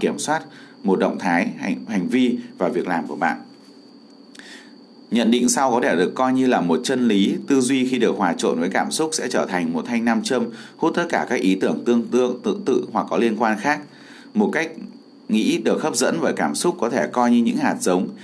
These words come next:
Khi được gieo xuống những mảnh đất màu mỡ, nó sẽ nảy mầm, phát triển và sinh sôi nảy nở liên tục. Hạt giống ban đầu ấy tạo thêm hàng triệu triệu những hạt giống mới cùng loại. Tâm trí con người liên tục nắm những tần số rung động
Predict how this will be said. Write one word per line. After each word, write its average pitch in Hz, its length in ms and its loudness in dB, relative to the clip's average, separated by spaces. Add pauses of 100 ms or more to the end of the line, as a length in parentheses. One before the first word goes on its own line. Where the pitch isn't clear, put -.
(200)
Khi 143 140 0
được 113 160 4
gieo 127 220 0
xuống 113 200 2
những 123 180 0
mảnh 120 180 0
đất 113 220 -4
màu 90 160 4
mỡ, 90 300 2
nó 127 80 0
sẽ 123 160 -2
nảy 120 200 2
mầm, 85 260 2 (320)
phát 156 180 -2
triển 92 240 2
và 80 140 0
sinh 117 200 0
sôi 113 220 2
nảy 95 120 0
nở 76 180 -2
liên 110 220 -2
tục. - 280 0 (680)
Hạt 113 200 0
giống 104 200 4
ban 131 180 2
đầu 104 180 4
ấy - 440 4
tạo 139 140 0
thêm 127 200 0
hàng 101 220 0
triệu 78 240 2
triệu 107 180 0
những 80 120 -2
hạt 117 180 0
giống 90 220 2
mới 92 180 4
cùng 90 200 0
loại. 90 200 2 (460)
Tâm 120 180 2
trí 107 140 2
con 117 200 0
người 104 180 2
liên 104 220 2
tục 92 200 2
nắm 90 320 0 (320)
những 95 140 0
tần 107 180 0
số 87 200 2
rung 120 200 4
động - 280 2